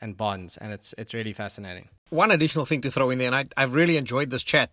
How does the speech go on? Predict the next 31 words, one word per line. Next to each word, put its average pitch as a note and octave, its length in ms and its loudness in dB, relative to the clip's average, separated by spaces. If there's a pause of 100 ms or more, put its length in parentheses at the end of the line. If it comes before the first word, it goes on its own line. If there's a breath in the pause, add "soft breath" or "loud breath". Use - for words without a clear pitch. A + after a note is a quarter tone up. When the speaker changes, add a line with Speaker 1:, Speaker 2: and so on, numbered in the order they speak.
Speaker 2:
and C3+ 360 0
I, C3 200 2
I C3 60 2
really D#3+ 220 4
look D3+ 160 2
forward C#3+ 200 2
to - 60 -14
chatting C#3+ 280 4
to C3 80 -2
you B2 60 0
further F#3 360 4
about B2 220 2
a B2 40 -2
lot B2+ 140 2
of C#3+ 60 -4
these B2+ 160 -2
things, A#2+ 240 -2
is C3+ 80 -4
that D3+ 240 2 (420 soft breath)
alternatives E3+ 600 2
need D3+ 260 2
not D3 360 0
be C3+ 360 -2 (140)
riskier. - 460 0 (540 soft breath)
Alternatives E3 600 2
are D3+ 60 2
just C#3+ 440 -2
not D#3 340 4
necessarily D3+ 640 2
correlated, D3+ 680 2 (140)
or C3+ 160 -2